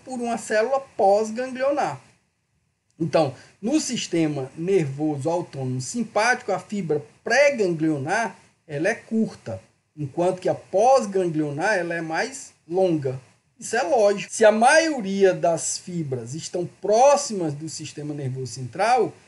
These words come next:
essa fibra aqui, ou essa célula, ela vai ser mais curtinha, o axônio dela vai ser mais curto, porque o gânglio, os neurônios estão próximos do sistema nervoso central.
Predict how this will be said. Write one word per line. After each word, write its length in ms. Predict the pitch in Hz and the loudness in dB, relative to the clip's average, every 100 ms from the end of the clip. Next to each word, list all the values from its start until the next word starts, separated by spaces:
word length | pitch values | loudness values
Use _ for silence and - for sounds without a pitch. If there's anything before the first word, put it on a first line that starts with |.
| _ | _
essa 440 | - 233 254 254 226 | -4 0 0 0 -6
fibra 360 | - 196 190 | -6 -8 -4
aqui, 320 | 214 202 214 294 | -4 -4 -10 -4
ou 140 | 196 | -2
essa 240 | 175 190 | -2 -4
célula, 480 | 190 - 214 262 359 - | -8 -4 -2 -2 -4 -6
ela 200 | 302 262 | -4 -2
vai 200 | 247 247 | -2 -4
ser 140 | 247 | -4
mais 220 | 240 247 - | -6 -6 -8
curtinha, 380 | 285 - - 247 | -12 -12 -8 -2
o 100 | 208 | 0
axônio 680 | 202 - - 240 294 311 214 | 0 -4 -12 -2 -2 0 -2
dela 260 | 170 180 | 0 0
vai 160 | 165 156 | 0 -4
ser 140 | 143 | -4
mais 260 | 156 156 143 | -6 -6 -6
curto, 240 | - 123 110 _ _ _ _ | -10 -14 -14 _ _ _ _
porque 320 | - 151 170 | -10 -4 -2
o 160 | 170 190 | -2 -4
gânglio, 640 | 165 160 214 294 233 156 147 | -4 0 2 0 -2 -6 -8
os 200 | 151 156 | -10 -8
neurônios 540 | 147 180 156 185 285 262 | -4 -2 -2 -2 -4 -4
estão 260 | - 202 | -8 -10
próximos 560 | 220 208 208 247 220 165 | -8 0 2 2 0 -8
do 60 | 143 | -8
sistema 400 | 156 143 147 143 | -12 -12 -10 -8
nervoso 360 | 131 123 131 | -8 -8 -10
central. 400 | 120 127 - 95 | -12 -14 -12 -14